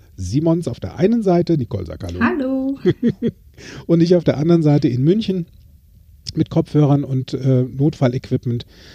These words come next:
Speaker 1: Und es hört sich alles ein bisschen anders an. Also falls der Ton nicht so gewohnt ist, wie du ihn sonst kennst, verzeih es uns und den Umständen der Bierkrise. <laughs> So nenne ich das Ganze nur noch. Ja, Krise, Krise ist eins und was machst du in der Krise?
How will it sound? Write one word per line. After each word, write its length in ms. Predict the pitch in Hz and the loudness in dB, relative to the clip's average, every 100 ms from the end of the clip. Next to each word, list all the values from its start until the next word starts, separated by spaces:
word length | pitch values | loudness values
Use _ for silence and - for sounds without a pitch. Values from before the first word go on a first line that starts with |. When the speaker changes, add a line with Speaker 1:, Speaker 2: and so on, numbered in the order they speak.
| - - - - | -20 -20 -20 -20
Speaker 1:
Und 200 | - 143 | -4 -2
es 120 | 131 139 | 0 2
hört 160 | 135 | 2
sich 120 | 120 | -2
alles 180 | 107 117 | -4 -4
ein 80 | 110 | -4
bisschen 200 | 110 110 | -6 -8
anders 280 | 92 92 110 | -8 -10 -12
an. 140 | 90 - | -12 0
Also 180 | 254 | 0
falls 240 | 247 214 214 | 4 4 4
der 120 | 185 | 0
Ton 280 | - 165 175 | 2 2 4
nicht 160 | 170 | 0
so 100 | 147 | -2
gewohnt 380 | 131 120 127 131 | -4 -2 0 0
ist, 160 | 131 - | -2 -4
wie 80 | 104 | -4
du 100 | 101 | -4
ihn 100 | 101 | 0
sonst 260 | 147 180 - | 0 0 2
kennst, 380 | 147 147 - - - - - - | 2 2 -6 -18 -20 -20 -20 -4
verzeih 500 | - - - 113 104 | -2 -2 0 2 2
es 320 | 110 - - - - - - | 0 -4 -18 -20 -20 -20 -16
uns 540 | - 104 101 - - - - - | -6 -4 -4 -10 -14 -18 -18 -4
und 180 | 240 | 2
den 100 | 147 | 2
Umständen 680 | 101 110 - 107 104 104 104 151 | 0 -6 -2 -2 -2 -6 -2 0
der 80 | |
Bierkrise. 720 | 147 107 - - - - - - - - | 2 0 0 -2 -8 -18 -20 -20 -20 -18
<laughs> 120 | - - - - | -16 -10 -10 0
So 160 | 269 - | 0 2
nenne 200 | 180 - | 0 0
ich 240 | - 285 - | -2 -4 -4
das 260 | 165 - - | -6 -4 -8
Ganze 320 | 156 160 120 | -8 -8 -10
nur 100 | 104 | -10
noch. 220 | 98 - - - - - - - | -12 -16 -20 -20 -20 -20 -8 0
Ja, 140 | 151 | 0
Krise, 600 | - - 180 220 202 185 | 0 -2 0 4 4 2
Krise 360 | - 196 185 165 | 0 -2 2 0
ist 120 | 127 | 0
eins 480 | 147 175 185 175 - | 2 2 2 -4 -10
und 460 | - 143 135 - | -6 -6 -6 -4
was 160 | 131 135 | -2 0
machst 220 | 151 - | 0 0
du 20 | |
in 80 | 131 | 0
der 100 | 139 | 0
Krise? 480 | 131 131 135 131 | 0 0 2 2